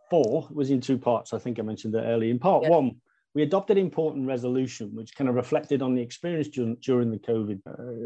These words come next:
Speaker 1: nineteen pandemic and the crew change crisis. And it's a lot of, lot of stuff in there, and it recalls a lot of very good work, the ilo governing body resolution, the U N General Assembly, uh, everybody, the W H O, everybody had,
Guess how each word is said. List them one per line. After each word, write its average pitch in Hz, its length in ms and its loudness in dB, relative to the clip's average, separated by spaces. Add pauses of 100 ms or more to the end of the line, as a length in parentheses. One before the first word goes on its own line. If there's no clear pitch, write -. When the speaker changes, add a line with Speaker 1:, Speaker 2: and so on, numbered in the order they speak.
Speaker 1:
nineteen 113 420 4
pandemic 107 540 2
and 107 80 0
the 104 60 0
crew 113 220 2
change 104 280 -8
crisis. - 540 -8 (680)
And 123 220 2
it's 120 120 0
a 131 40 8
lot 147 240 10
of, 131 320 4 (140)
lot 135 180 4
of 123 100 0
stuff 143 300 -4
in 139 160 2
there, 135 240 0
and 123 80 -2
it 117 100 -6
recalls 117 360 -4
a 120 60 0
lot 120 300 -2
of 101 80 -6 (220)
very 123 240 6
good 107 240 0
work, 117 380 4
the 110 100 -2
ilo 110 240 0
governing 107 380 -4
body 113 260 -4
resolution, 110 640 -6
the 107 120 -6
U 113 200 2
N 113 160 4
General 113 300 2
Assembly, 110 760 -2
uh, - 300 -10 (240)
everybody, 120 360 4
the 110 100 2
W 117 300 6
H 117 280 4
O, 113 100 4
everybody 117 460 4
had, 104 140 -2